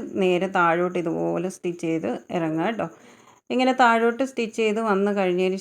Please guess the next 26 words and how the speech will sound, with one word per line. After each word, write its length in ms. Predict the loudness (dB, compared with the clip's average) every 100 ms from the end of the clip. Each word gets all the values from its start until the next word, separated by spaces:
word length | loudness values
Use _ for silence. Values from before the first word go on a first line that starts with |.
| -4
ശേഷം 220 | -4 -2 -2
ആ 40 | 2
ബാക്കിയുള്ള 540 | 2 2 0 0 2 0 0
തുണി 180 | 2 2
നമുക്ക് 260 | 0 -2 -4 -2
കട്ട് 240 | -2 0 0
ചെയ്ത് 180 | 0 0
ഇതുപോലെ 360 | 0 2 2 2 2
മാറ്റാം 300 | 0 0 -2
കേട്ടോ. 220 | -2 -4 -6 -14 -8 2
അപ്പോൾ 140 | 4 6
ഇതാ 120 | 8 8
ബാക്കിയുള്ള 360 | 6 4 2 2
തുണി 140 | -2 0 -2
കട്ട് 160 | 0
ചെയ്ത് 180 | 0 2 2
മാറ്റിയതിന് 440 | 0 0 0 0 0
ശേഷം 280 | -4 -2 0 -2 -4 -16 _
ഇതാ 120 | 2 4 4
നമ്മൾ 160 | 4 4
ആ 20 | 2
പ്ലീറ്റ് 260 | 0 -2 -2
എടുത്ത 180 | -2 -2 0
തുണികൾ 320 | 0 2 0 0 2
താഴ്ഭാഗത്ത് 680 | 0 2 2 2 0 0 0 2
ഒരേ 180 | 2